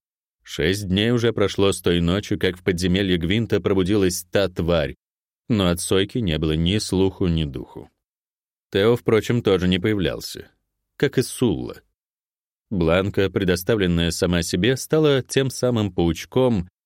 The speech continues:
что создал паутину. Это оказалось очень непросто. Бланка прекрасно помнила, на какие нити не реагировали Сулла. На тёмные. А таких поблизости не было.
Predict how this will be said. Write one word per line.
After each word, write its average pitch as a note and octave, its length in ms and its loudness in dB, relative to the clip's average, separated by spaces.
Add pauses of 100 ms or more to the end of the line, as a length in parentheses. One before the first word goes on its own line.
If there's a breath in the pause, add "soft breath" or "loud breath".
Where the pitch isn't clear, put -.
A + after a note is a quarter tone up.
(140)
что - 300 -2
создал E2 560 0
паутину. - 680 -6 (960)
Это G2+ 240 2
оказалось F#2+ 580 2
очень F#2+ 340 0
непросто. F#2+ 680 -2 (640)
Бланка F#2 500 0
прекрасно B2 560 -2
помнила, A#2 420 0
на F#2 120 0
какие F2+ 260 -2
нити F#2 320 -2
не F#2+ 260 0
реагировали F2+ 600 2
Сулла. C2+ 540 -6 (920)
На F#2+ 220 0
тёмные. C#2+ 720 -2 (920)
А E2 140 -2
таких F2+ 520 -2
поблизости E2+ 640 0
не F2 300 0
было. G1+ 280 -14